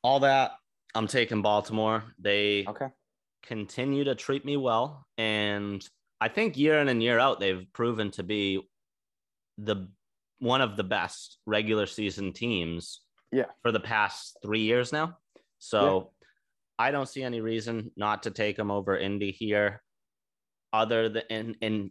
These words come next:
Speaker 1: the beauty of it is it's six and a half. So if they hold on by the touchdown, you cover on that one. That's a huge half a point, I think.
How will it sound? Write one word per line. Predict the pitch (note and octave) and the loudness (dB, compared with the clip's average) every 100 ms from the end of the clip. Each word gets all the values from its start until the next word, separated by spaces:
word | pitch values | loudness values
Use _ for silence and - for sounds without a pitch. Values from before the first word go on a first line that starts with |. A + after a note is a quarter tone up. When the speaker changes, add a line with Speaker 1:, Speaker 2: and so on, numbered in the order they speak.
| - | -8
Speaker 1:
the | G2 | -8
beauty | F2+ A#2 B2 A2 | 0 4 6 6
of | F#2 | 4
it | F2 | 2
is | E2+ F2 | 0 -4
it's | E2 - | -6 -4
six | F#2+ - | -4 -4
and | E2+ | -6
a | |
half. | D2+ E2+ D2+ - | -2 -2 -4 -6
So | F#2+ F2 | -2 -2
if | - | 0
they | E2+ | 0
hold | G2+ G2+ F#2+ | 2 2 4
on | F#2+ | 2
by | F#2+ F#2 | 2 0
the | E2+ | -2
touchdown, | - F2+ - G2+ F2+ E2+ | -4 -6 -4 -4 -2 -4
you | D2+ | -4
cover | F#2+ F#2 F#2+ F#2 | -4 -2 0 0
on | F2+ | -2
that | F2+ F2+ - | -4 -6 -8
one. | F2 E2+ E2 _ - | -8 -6 -8 _ -6
That's | F2+ E2 | -4 -4
a | |
huge | - A2 G#2+ G2+ - | -6 0 0 0 -2
half | G2 - | -2 -2
a | F2 | -6
point, | - F#2+ F#2+ F#2+ - | -6 -4 -2 -4 -6
I | F#2+ G2+ | -4 -4
think. | - A#2+ B2+ | -4 -6 -6